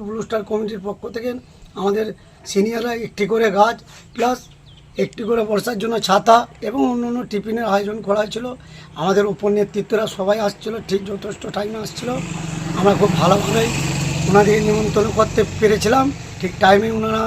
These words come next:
আমাদেরকে সময় দিতে পেরেছে। এই জন্য ওনাদের কাছে আমাদের অসংখ্য ব্লু স্টার ক্লাবের পক্ষ থেকে অসংখ্য ধন্যবাদ।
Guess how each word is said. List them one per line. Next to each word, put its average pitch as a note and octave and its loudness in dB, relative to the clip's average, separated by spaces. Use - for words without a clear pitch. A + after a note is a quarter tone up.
আমাদেরকে G#3+ -4
সময় G3 2
দিতে G3+ -4
পেরেছে। A3+ -8
এই F#3+ -8
জন্য G#3+ -6
ওনাদের F#3+ 0
কাছে G#3 0
আমাদের G#3+ -2
অসংখ্য A3 -2
ব্লু G3+ -4
স্টার - -6
ক্লাবের G#3+ -4
পক্ষ - 0
থেকে G#3 2
অসংখ্য A3 -6
ধন্যবাদ। A#3 0